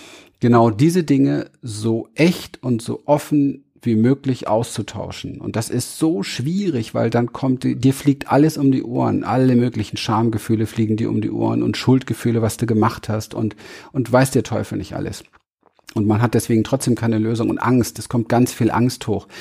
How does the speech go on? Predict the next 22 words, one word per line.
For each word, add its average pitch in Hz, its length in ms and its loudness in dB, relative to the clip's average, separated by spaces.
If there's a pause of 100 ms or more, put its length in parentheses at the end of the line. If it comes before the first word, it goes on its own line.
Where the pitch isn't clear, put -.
(160)
dass 113 160 2
der 110 140 0
andere 110 420 2
einen 110 180 0
nicht 104 160 -4
mehr 110 140 4
mögen 113 420 6
würde 104 460 2
oder 98 260 -2
sich, 95 300 -4
was 104 180 -2
weiß 98 160 -4
ich, - 240 -6
keine 104 280 0
Ahnung, 104 500 -2
ähm, 95 420 -2
wenn 104 140 2
er 101 80 2
jetzt 104 180 0
irgendjemand 104 540 2
zuschaut, 113 500 0
der, 104 200 4